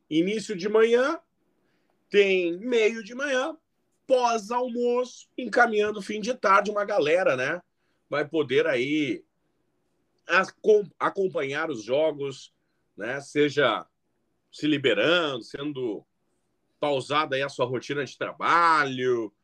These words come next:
né, o j-, todo mundo dá um, acha um jeitinho, né, pra assistir a Copa do Mundo, né?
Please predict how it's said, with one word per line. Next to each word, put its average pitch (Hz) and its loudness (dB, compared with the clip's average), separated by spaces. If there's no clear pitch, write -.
né, - -14
o 339 -2
j-, 160 -6
todo 453 2
mundo 285 0
dá 247 4
um, 302 -4
acha 254 2
um 370 10
jeitinho, 226 -4
né, 151 -6
pra 165 -8
assistir 139 -6
a 160 -2
Copa 139 -2
do 120 -6
Mundo, 101 -6
né? 101 -10